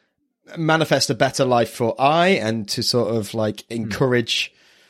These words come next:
Speaker 1: just, just, just influence her life and be, make, be good children. Um, and there's some quite funny bits. There's
Speaker 2: Yeah,
Speaker 1: some,
Speaker 2: some
Speaker 1: it's,
Speaker 2: decent
Speaker 1: there's
Speaker 2: humor in
Speaker 1: some
Speaker 2: this, yeah.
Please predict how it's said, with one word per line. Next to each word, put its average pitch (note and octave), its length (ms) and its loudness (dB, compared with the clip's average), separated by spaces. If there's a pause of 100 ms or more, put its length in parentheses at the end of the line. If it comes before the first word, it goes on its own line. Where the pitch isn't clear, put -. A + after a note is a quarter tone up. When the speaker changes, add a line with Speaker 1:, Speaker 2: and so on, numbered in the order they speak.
(160)
Speaker 1:
just, - 260 -6
just, D3 240 0
just C#3+ 240 0
influence C3+ 480 0
her B2 140 4
life B2 320 2
and A2 80 -6
be, B2 240 0
make, B2+ 240 -2
be A#2+ 100 2
good A#2 240 0
children. B2+ 480 -2 (540)
Um, C#3+ 540 2 (1300)
and F#3 380 0 (160)
there's F#3+ 240 2
some G3+ 220 -2
quite F#3+ 800 0
funny F3+ 260 2
bits. B3 380 0
There's D#3 140 -4
Speaker 2:
Yeah, - 40 -6
Speaker 1:
some, D3+ 160 -4
Speaker 2:
some C#3 140 -6
Speaker 1:
it's, D3 120 0
Speaker 2:
decent C3+ 280 -4
Speaker 1:
there's A#2+ 160 0
Speaker 2:
humor C3+ 120 0
in C3+ 80 -2
Speaker 1:
some E3+ 100 -4
Speaker 2:
this, - 200 -16
yeah. F3+ 200 -8